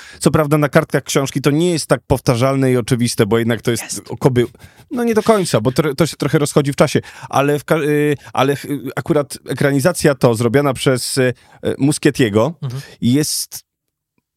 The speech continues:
Speaker 1: fantastyczna. W, y, w sensie to, co udało się zrobić twórcom i to, w jaki sposób został p-, przedstawiony, e, Pennywise,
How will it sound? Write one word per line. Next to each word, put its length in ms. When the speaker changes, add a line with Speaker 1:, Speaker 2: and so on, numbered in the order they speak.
Speaker 1:
fantastyczna. 880
W, 220
y, 400
w 100
sensie 340
to, 100
co 140
udało 460
się 140
zrobić 480
twórcom 540
i 100
to, 140
w 80
jaki 300
sposób 420
został 380
p-, 140
przedstawiony, 960
e, 400
Pennywise, 580